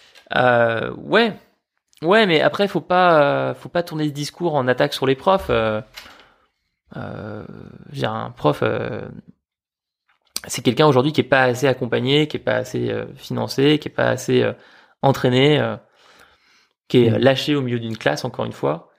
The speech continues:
Speaker 2: Donc toi, président de la République, euh, tu, tu ferais quoi ?
Speaker 1: <laughs> Bah, je serais, je serais, j'ai pas envie de l'être, mais, euh,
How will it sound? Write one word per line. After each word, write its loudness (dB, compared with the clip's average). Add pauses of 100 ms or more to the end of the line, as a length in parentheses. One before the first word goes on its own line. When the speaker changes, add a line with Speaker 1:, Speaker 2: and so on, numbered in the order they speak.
(160)
Speaker 2:
Donc -4
toi, 4
président -2
de 0
la 0
République, -6
euh, -10 (200)
tu, -14 (140)
tu -14
ferais -2
quoi ? 2 (120)
Speaker 1:
<laughs> -8
Bah, 4
je -8
serais, -8
je -8
serais, -6
j'ai -14
pas -4
envie -2
de -8
l'être, 0
mais, 0
euh, 4